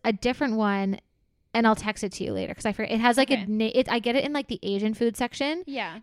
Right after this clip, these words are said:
Speaker 1: And it has, like, a blue label.
Speaker 2: Okay.
Speaker 1: Anyways.
Speaker 2: Frank's also makes one, and it's in a glass bottle.
Speaker 1: Oh, is it? Okay,
Speaker 2: Mm-hmm.
Speaker 1: that's good to know. Well, I will say, and I was doing some research, and I'm so excited, but my favorite chili sauce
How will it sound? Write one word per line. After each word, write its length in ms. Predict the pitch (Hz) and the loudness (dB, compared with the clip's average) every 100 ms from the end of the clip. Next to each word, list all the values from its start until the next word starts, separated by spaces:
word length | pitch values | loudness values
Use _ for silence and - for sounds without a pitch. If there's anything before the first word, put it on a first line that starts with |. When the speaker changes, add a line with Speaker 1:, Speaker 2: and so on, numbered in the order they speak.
| - | 0
Speaker 1:
And 140 | 226 | 2
it 80 | 220 | 2
has, 240 | 214 214 | 0 0
like, 140 | 214 202 | -2 -4
a 40 | |
blue 340 | 202 202 202 190 | -4 0 0 0
label. 500 | 185 185 - - - _ _ _ _ _ - | -4 -8 -10 -12 -14 _ _ _ _ _ -14
Speaker 2:
Okay. 420 | 247 - 208 104 208 _ - | -14 -10 -10 -10 -16 _ -2
Speaker 1:
Anyways. 420 | 262 254 - 202 | -2 0 -6 -10
Speaker 2:
Frank's 480 | - 247 226 311 - | -10 -6 -6 -6 -8
also 300 | 202 220 226 | -8 -8 -10
makes 280 | 190 170 - | -10 -12 -14
one, 200 | 135 - | -14 -12
and 120 | 190 | -12
it's 100 | 190 | -12
in 80 | 196 | -12
a 60 | 190 | -14
glass 320 | 175 - - | -12 -14 -14
bottle. 460 | - 92 90 80 220 _ _ - | -14 -14 -12 -14 -16 _ _ 4
Speaker 1:
Oh, 140 | 381 403 | 8 8
is 220 | - 233 | 6 4
it? 360 | 392 339 - - - | 6 4 2 -4 -2
Okay, 140 | 247 | 2
Speaker 2:
Mm-hmm. 60 | 294 | 4
Speaker 1:
that's 160 | 233 - | 2 0
good 140 | - | -4
to 120 | - | -2
know. 240 | 262 226 - _ _ | -2 -2 -4 _ _
Well, 440 | 240 302 240 - 202 - _ _ - | 2 4 4 -2 -14 -20 _ _ -4
I 160 | 208 | -2
will 220 | 226 240 330 | 0 0 -2
say, 500 | - 226 156 - 202 _ _ _ _ _ _ _ | -2 -4 -4 -14 -20 _ _ _ _ _ _ _
and 100 | 226 | 0
I 80 | 220 | 2
was 100 | 214 | 0
doing 180 | - 214 | 0 -6
some 180 | 226 214 | -6 -6
research, 400 | 208 202 - - | -4 -6 -8 -6
and 80 | 196 | -6
I'm 40 | |
so 160 | - 196 | -4 -6
excited, 360 | - 202 202 - - - | -6 -8 -8 -12 -12 -6
but 200 | - - | -6 -4
my 280 | 202 247 | -4 -4
favorite 920 | 359 - - 226 220 233 269 311 - | -4 -8 -2 0 0 0 2 4 2
chili 280 | - - 233 | -4 -2 -2
sauce 360 | 208 202 180 | -2 -4 -6